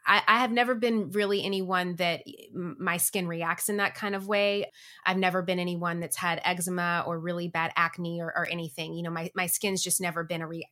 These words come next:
reactionary part of my, of my body. Um, so for, for my skin to really be telling me that, I knew that that was like, "Whoa, I, I need to kinda listen here." 'Cause I kinda see our bo-, like, our skin as, like, our castle,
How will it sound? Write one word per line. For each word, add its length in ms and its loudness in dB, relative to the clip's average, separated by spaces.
reactionary 600 -2
part 400 0
of 120 -6
my, 460 -4
of 100 -12
my 120 -10
body. 400 -4
Um, 280 6
so 240 6
for, 400 4
for 60 0
my 120 4
skin 360 2
to 100 -2
really 180 0
be 140 -6
telling 420 0
me 140 -4
that, 340 2
I 140 -2
knew 240 -2
that 180 -6
that 300 0
was 480 -2
like, 180 -6
"Whoa, 280 0
I, 160 -2
I 100 0
need 140 -4
to 100 -8
kinda 260 -10
listen 300 -4
here." 260 -6
'Cause 140 -8
I 140 6
kinda 260 -4
see 340 -2
our 140 0
bo-, 220 -4
like, 140 -6
our 100 -6
skin 260 -4
as, 140 -6
like, 160 -10
our 80 -12
castle, 540 -2